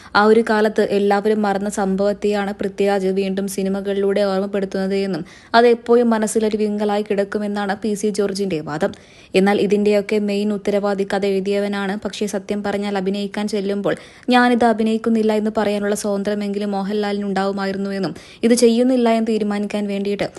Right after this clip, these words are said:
പൃഥ്വിരാജിനും തീരുമാനിക്കാമായിരുന്നു എന്നാണ് ഇപ്പോൾ പി സി ജോർജ് പറയുന്നത്. മലയാളികൾക്ക് എല്ലാവർക്കും ഏറെ പ്രിയങ്കരനായ നടനാണ് പൃഥ്വിരാജ്. അദ്ദേഹത്തിന്റെ വലിയൊരു സ്വപ്നം തന്നെയായിരുന്നു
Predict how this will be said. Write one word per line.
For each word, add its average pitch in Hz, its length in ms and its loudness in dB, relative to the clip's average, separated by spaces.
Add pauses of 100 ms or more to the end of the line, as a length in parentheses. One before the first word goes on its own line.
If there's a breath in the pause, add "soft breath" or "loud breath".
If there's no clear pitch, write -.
(240 loud breath)
പൃഥ്വിരാജിനും 220 640 2
തീരുമാനിക്കാമായിരുന്നു 202 1000 -6
എന്നാണ് 202 280 -4 (360 loud breath)
ഇപ്പോൾ 220 240 2
പി 220 80 0 (100)
സി 220 100 -2 (120)
ജോർജ് 196 340 0
പറയുന്നത്. 165 400 -4 (400 loud breath)
മലയാളികൾക്ക് 208 640 0
എല്ലാവർക്കും 202 500 -2
ഏറെ 202 220 -4
പ്രിയങ്കരനായ 202 640 -6
നടനാണ് 196 480 -6
പൃഥ്വിരാജ്. 165 520 -6 (460 loud breath)
അദ്ദേഹത്തിന്റെ 196 460 0
വലിയൊരു 208 320 0
സ്വപ്നം 208 400 -6
തന്നെയായിരുന്നു 202 580 -4